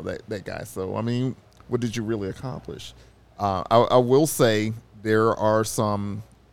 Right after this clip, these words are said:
second round, uh, targets that he likes. And I think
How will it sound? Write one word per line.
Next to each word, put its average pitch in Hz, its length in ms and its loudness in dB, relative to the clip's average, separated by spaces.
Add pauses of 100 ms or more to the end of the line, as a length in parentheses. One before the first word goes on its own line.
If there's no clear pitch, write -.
(160)
second 120 400 -6
round, 104 520 -8 (340)
uh, 98 200 -8
targets 101 680 -8 (560)
that 101 200 -4
he 113 140 -6
likes. 92 380 -6
And 104 100 -4
I 104 100 -4
think 170 300 -6